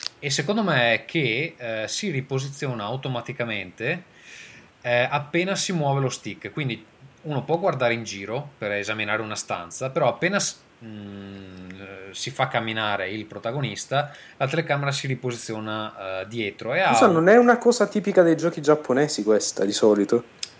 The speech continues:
Speaker 1: Mm, non so, però non, non riesco a farmela piacere, perché a volte vorresti poter camminare e guardarti in giro allo, allo stesso tempo, e in questo gioco non sembra essere particolarmente pratico, eh, da fare. Ehm,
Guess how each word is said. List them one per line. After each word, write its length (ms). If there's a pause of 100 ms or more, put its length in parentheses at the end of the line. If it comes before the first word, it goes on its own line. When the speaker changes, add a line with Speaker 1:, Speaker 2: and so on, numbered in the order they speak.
(100)
Speaker 1:
Mm, 280
non 160
so, 160
però 340
non, 320
non 140
riesco 380
a 40
farmela 360
piacere, 400
perché 480
a 80
volte 500
vorresti 480
poter 320
camminare 640
e 140
guardarti 580
in 80
giro 400
allo, 480 (340)
allo 180
stesso 300
tempo, 380
e 20
in 60
questo 200
gioco 280
non 120
sembra 300
essere 240
particolarmente 680
pratico, 540 (480)
eh, 440
da 100
fare. 580
Ehm, 1160